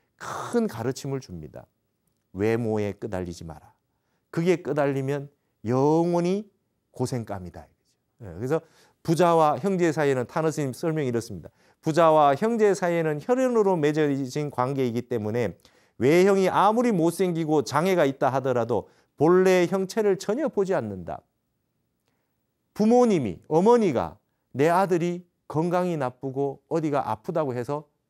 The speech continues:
그 신경 쓰지 않습니까? 어, 아무 상관이 없다 이 말이죠. 예, 이게 지금, 에, 그렇지, 하지만, 어, 부부와 붕우,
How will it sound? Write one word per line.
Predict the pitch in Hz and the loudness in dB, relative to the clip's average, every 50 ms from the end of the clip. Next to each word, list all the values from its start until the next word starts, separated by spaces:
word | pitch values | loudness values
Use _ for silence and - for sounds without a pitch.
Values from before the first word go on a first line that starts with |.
| _ _ _ _ _ _ _ _ _ _ _ _ _ _ _ _ _ _ _ _ _ | _ _ _ _ _ _ _ _ _ _ _ _ _ _ _ _ _ _ _ _ _
그 | - 139 139 143 - - | -6 -6 -4 -4 -6 -10
신경 | - - 170 156 151 147 | -14 -12 -10 -8 -8 -8
쓰지 | - - 156 156 | -8 -8 -8 -8
않습니까? | 131 110 104 - - 120 117 117 113 _ - 117 _ _ _ _ _ _ _ _ _ _ _ _ _ _ _ - | -8 -8 -10 -14 -16 -16 -16 -16 -18 _ -20 -20 _ _ _ _ _ _ _ _ _ _ _ _ _ _ _ -20
어, | 104 90 - 104 _ _ _ _ | -20 -20 -20 -20 _ _ _ _
아무 | _ - - - 107 131 156 165 | _ -18 -8 -4 -2 0 0 0
상관이 | 147 175 165 151 180 170 | 0 0 0 0 0 0
없다 | 143 110 - - 143 | -2 -2 -2 -4 -6
이 | 117 | -6
말이죠. | 85 82 78 - _ _ - 107 | -6 -8 -12 -16 _ _ -12 -10
예, | 110 104 101 - _ _ _ _ | -8 -8 -8 -10 _ _ _ _
이게 | - 170 170 220 208 180 | -6 -2 0 2 2 2
지금, | 165 170 190 185 180 - - _ _ _ _ - | 2 2 2 2 0 -2 -10 _ _ _ _ -2
에, | 147 147 147 151 147 139 135 - | 0 2 2 2 2 0 -2 -2
그렇지, | - 202 208 185 214 | -2 -2 -2 -2 0
하지만, | 185 233 190 196 165 147 147 139 - - _ _ _ _ _ - | -2 -2 0 0 2 2 2 0 -2 -4 _ _ _ _ _ -4
어, | 127 123 113 | -4 -4 -2
부부와 | - - 226 240 233 214 196 175 147 123 110 - | 0 0 0 2 2 4 4 4 4 4 2 0
붕우, | - 190 202 170 120 87 - | -2 -2 0 0 -2 -4 -6